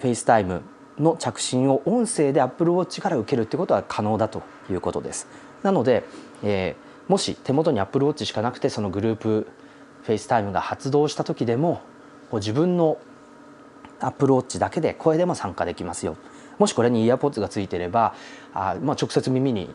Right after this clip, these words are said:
相手の声が入ってくるっていうことになりますから、全然これは成立、会話成立させやすいんじゃないかなと思います。で、もちろんメッセージもありますし、Facebookメッセンジャーなんかも、えー、音声入力で、えー、相手にメッセージを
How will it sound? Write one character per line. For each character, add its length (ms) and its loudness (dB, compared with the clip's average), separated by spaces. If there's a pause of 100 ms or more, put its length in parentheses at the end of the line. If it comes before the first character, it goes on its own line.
相 120 -4
手 80 -4
の 80 0
声 140 0
が 80 -2
入 160 -4
っ 20 -8
て 140 -10
く 80 -10
る 60 -4
っ 40 -8
て 100 -12
い 20 -8
う 20 -12
こ 80 -6
と 120 -6
に 60 -8
な 80 -10
り 80 -8
ま 120 -6
す 100 -14
か 100 0
ら、 220 2 (220)
全 100 4
然 80 4
こ 80 0
れ 60 2
は 60 0
成 200 -2
立、 320 -8
会 220 0
話 340 6
成 180 -4
立 180 -4
さ 120 -8
せ 140 -2
や 100 0
す 160 -4
い 80 0
ん 80 -4
じ 60 -4
ゃ 40 0
な 120 -6
い 40 -12
か 80 -8
な 120 -4
と 100 -20 (340)
思 200 -6
い 40 -8
ま 140 -10
す。 140 -16 (320)
で、 40 4
も 100 4
ち 100 4
ろ 100 8
ん 100 -2
メ 120 0
ッ 20 -6
セ 220 0
ー 40 0
ジ 280 -4
も 100 -2
あ 60 2
り 100 -4
ま 120 -2
す 120 -12
し、 240 -2 (260)
Facebook 440 0
メ 80 0
ッ 20 -2
セ 160 -2
ン 80 2
ジ 80 -2
ャ 40 0
ー 40 -4
な 80 -6
ん 80 -8
か 120 -4
も、 180 0 (480)
え 120 -4
ー、 20 -2
音 140 0
声 160 2
入 160 2
力 220 -4
で、 100 -8 (680)
え 200 -10
ー、 600 -18
相 160 0
手 140 -4
に 120 -8 (300)
メ 80 -6
ッ 20 -8
セ 220 -4
ー 20 -6
ジ 140 -4
を 160 -2